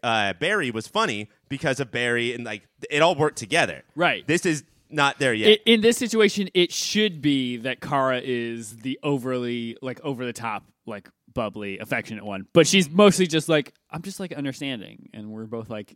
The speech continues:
Speaker 2: going through some stuff, and it's fine." Like, that's not, that's a maybe good friendship, but it's not fun to watch.
Speaker 1: And then, uh, I, I guess the big stakes here are, one,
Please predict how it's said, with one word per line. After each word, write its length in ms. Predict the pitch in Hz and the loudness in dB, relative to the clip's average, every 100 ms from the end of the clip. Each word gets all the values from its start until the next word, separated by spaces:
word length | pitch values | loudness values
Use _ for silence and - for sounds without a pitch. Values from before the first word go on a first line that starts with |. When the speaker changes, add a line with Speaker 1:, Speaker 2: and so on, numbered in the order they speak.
| 123 | -10
Speaker 2:
going 240 | 123 127 | -6 -6
through 140 | 127 113 | -6 -10
some 120 | 107 | -10
stuff, 300 | - - - | -14 -16 -14
and 80 | 110 | -16
it's 100 | - | -10
fine." 420 | 117 110 - 98 - | -10 -10 -12 -20 -6
Like, 180 | 170 175 | -2 2
that's 240 | 190 269 | 4 4
not, 320 | 330 294 - - - | 4 2 2 -8 -4
that's 340 | - 226 - - | 4 4 4 -4
a 140 | 202 190 _ - | -2 -2 _ -10
maybe 380 | 160 156 214 220 | -2 0 0 2
good 220 | 185 160 | 2 2
friendship, 480 | - 156 202 294 240 | 0 -2 2 0 2
but 120 | 165 | 2
it's 100 | 147 | 2
not 140 | 226 - | 0 2
fun 260 | 165 165 | 2 2
to 120 | 135 101 | 2 -4
watch. 600 | 113 143 104 - - - _ - - _ - | 0 0 0 -6 -12 -14 _ -20 -20 _ 2
Speaker 1:
And 140 | 170 | 4
then, 280 | 190 180 170 - | 4 2 -2 2
uh, 360 | 156 143 123 120 131 _ - | 4 4 2 -4 _ _ -4
I, 140 | 147 | -2
I 80 | 156 | 0
guess 160 | 160 - | 0 0
the 60 | |
big 160 | 156 139 | -2 -2
stakes 280 | - 139 - | -2 -2 -2
here 280 | 135 117 110 | 0 2 2
are, 260 | 107 104 | 2 2
one, 400 | 104 131 131 123 | 2 2 4 2